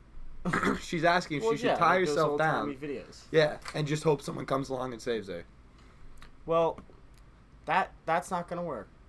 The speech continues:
Speaker 2: You're just gonna get hit by a fucking train. That's all it is. I mean
Speaker 1: True. <clears throat> I mean, I, I, the odds of
Speaker 2: Wild
Speaker 1: someone
Speaker 2: logic.
Speaker 1: just randomly
Speaker 2: Wild
Speaker 1: coming
Speaker 2: logic.
Speaker 1: along and picking her up, low. The odds of
Speaker 2: <laughs>
Speaker 1: a prince coming along and picking her up, zero.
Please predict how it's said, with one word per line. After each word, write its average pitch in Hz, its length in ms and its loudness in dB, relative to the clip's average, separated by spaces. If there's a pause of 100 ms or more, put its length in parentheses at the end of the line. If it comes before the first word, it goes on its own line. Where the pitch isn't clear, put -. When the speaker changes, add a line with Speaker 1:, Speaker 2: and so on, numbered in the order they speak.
(140)
Speaker 2:
You're 135 140 -8
just 143 200 -8
gonna 147 140 -4
get 139 160 -4
hit 143 160 -8
by 131 140 -6
a 123 40 -6
fucking 113 340 -14
train. 92 260 -18 (180)
That's 120 220 -10
all 131 180 -2
it 131 60 -8
is. 147 320 -14 (760)
I 147 40 -4
mean 185 260 2
Speaker 1:
True. 143 220 2 (340)
<clears throat> - 380 -2
I 156 80 2
mean, 147 160 0
I, 101 160 -6 (140)
I, 151 60 0 (300)
the 151 160 8
odds 147 300 8
of 165 60 2
Speaker 2:
Wild 180 100 -2
Speaker 1:
someone 170 260 6
Speaker 2:
logic. 160 140 2
Speaker 1:
just - 80 -6
randomly 127 400 2
Speaker 2:
Wild 131 100 0
Speaker 1:
coming 135 140 2
Speaker 2:
logic. 113 160 -4
Speaker 1:
along 127 340 0 (140)
and 110 260 -8
picking 147 260 -2
her 120 140 -2
up, 151 240 2 (140)
low. 117 380 2 (100)
The 139 160 4
odds 165 200 4
of 151 60 2
Speaker 2:
<laughs> - 20 6
Speaker 1:
a 147 40 4
prince 190 540 4
coming 233 280 2
along 226 400 2
and 262 80 0
picking 233 240 -2
her 220 120 4
up, 220 240 4 (100)
zero. 110 480 -2